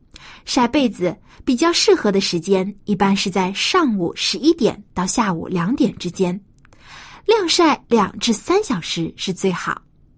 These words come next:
如果是在冬天盖的羽绒被和羊毛毯，则不需要频繁的晾晒，更不能在强烈的阳光下暴晒。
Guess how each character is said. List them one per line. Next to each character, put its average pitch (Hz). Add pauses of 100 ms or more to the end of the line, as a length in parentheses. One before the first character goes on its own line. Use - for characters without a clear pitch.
(640)
如 269
果 240
是 -
在 226
冬 349
天 359
盖 330
的 196 (120)
羽 208
绒 180
被 370
和 -
羊 285
毛 370 (140)
毯， - (340)
则 208
不 202
需 254
要 247
频 190
繁 185
的 170
晾 180
晒， - (580)
更 480
不 392
能 254
在 339
强 202
烈 349
的 247
阳 170
光 185
下 196
暴 220
晒。 -